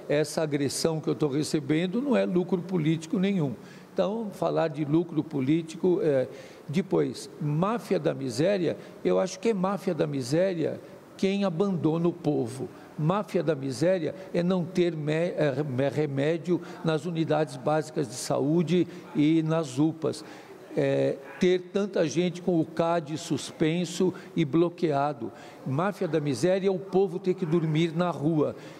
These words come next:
E isso que é urdido e que é maldade. Isso que tem que ser combatido. É, porque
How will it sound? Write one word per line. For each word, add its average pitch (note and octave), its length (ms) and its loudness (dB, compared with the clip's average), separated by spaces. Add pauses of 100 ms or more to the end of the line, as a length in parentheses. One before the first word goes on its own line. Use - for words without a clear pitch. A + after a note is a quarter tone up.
E F3 200 4
isso G3+ 240 0
que G3 160 2
é F3+ 80 4
urdido F3 760 2
e F#3 140 2
que F#3 140 0
é F3+ 40 4
maldade. D3 640 0 (120)
Isso F#3+ 320 2
que F3+ 120 0
tem E3 220 -2
que D3+ 80 -8
ser D#3+ 240 -2
combatido. D#3+ 880 0 (460)
É, D3 320 0 (440)
porque E3+ 460 0